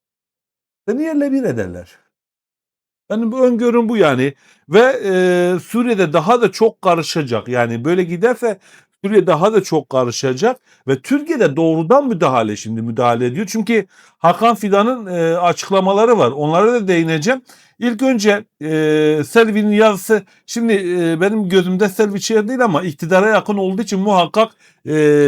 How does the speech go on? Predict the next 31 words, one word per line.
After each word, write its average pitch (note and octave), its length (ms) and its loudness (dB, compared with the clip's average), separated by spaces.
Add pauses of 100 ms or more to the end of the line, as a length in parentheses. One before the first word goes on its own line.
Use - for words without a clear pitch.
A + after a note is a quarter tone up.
(140)
bilgiler G#3 400 2
alıyor E3 320 4
arkadaşlar. C3+ 420 0
Bunlar C#3+ 340 0
bilgiler C#3+ 360 -2
alıyor. D3+ 300 2 (280)
Biz F#3 160 -4
iktidardan F#3 600 2
bilgi F#3 260 0
alamıyoruz A3+ 460 2
ama G3 200 -4
onlar F#3 300 -2
iktidardan F3+ 600 -2
kulis F#3 340 -4
bilgileri D#3+ 420 0
alıyorlar. F#3 440 0 (300)
Neyin G3 260 2
ne G3+ 40 0
olduğunu F#3 540 0
ölçebiliyorlar. F#3+ 880 2
Ona G3+ 320 4
göre D3+ 300 2 (240)
nabız A#3 380 4
ölçüyorlar B2 500 4
aslında. C3 260 -4
Mesela F#3 240 0
Abdülkadir F#3 480 0
Selvi'nin F#3+ 300 -4
ki E3 140 -6
bugün F3+ 200 -8
yazısı G3+ 680 -4